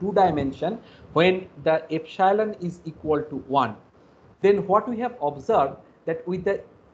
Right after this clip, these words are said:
declining magnitude of epsilon, the basic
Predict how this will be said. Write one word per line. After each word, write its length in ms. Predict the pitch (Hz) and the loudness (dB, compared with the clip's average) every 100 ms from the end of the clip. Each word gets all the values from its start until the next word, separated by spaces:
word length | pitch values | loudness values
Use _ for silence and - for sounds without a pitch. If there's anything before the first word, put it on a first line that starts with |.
| - 127 | -20 -8
declining 880 | 175 180 - 202 214 226 226 240 226 151 | -8 -8 -8 0 2 2 -2 -4 -6 -6
magnitude 760 | 151 147 147 180 202 - 233 | -4 -4 -4 -6 -6 -6 0
of 140 | 226 226 | 0 0
epsilon, 640 | 165 160 - 202 156 151 214 - _ _ - | -6 -6 0 2 4 0 -4 -18 _ _ -8
the 400 | 131 156 147 143 - _ _ - _ _ _ _ _ - | 2 6 6 4 0 _ _ -20 _ _ _ _ _ 2
basic 400 | 190 - 269 | 2 2 -2